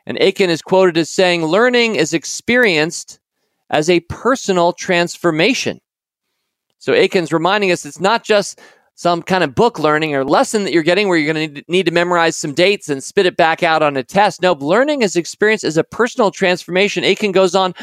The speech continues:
"A person does not gather learnings as possessions, but rather becomes a new person." To learn is not to have, it is to be.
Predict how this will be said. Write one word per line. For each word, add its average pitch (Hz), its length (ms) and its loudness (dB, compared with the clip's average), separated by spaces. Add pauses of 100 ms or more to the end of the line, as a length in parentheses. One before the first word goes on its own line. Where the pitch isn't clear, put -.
(240)
"A - 100 -8
person 240 600 -4
does 160 200 -4
not 180 320 -2
gather 175 500 2
learnings 151 600 0
as 127 200 0
possessions, 131 880 -4 (540)
but 135 120 -4
rather 185 380 2
becomes 175 880 -4 (420)
a 127 160 -2
new 131 320 -2 (140)
person." 131 540 -4
To 165 140 -8
learn 170 600 0 (440)
is 131 140 -8
not 147 260 0
to 120 80 -6
have, 120 640 -2 (360)
it 123 180 -8
is 120 280 -4
to 113 100 -20
be. 113 360 0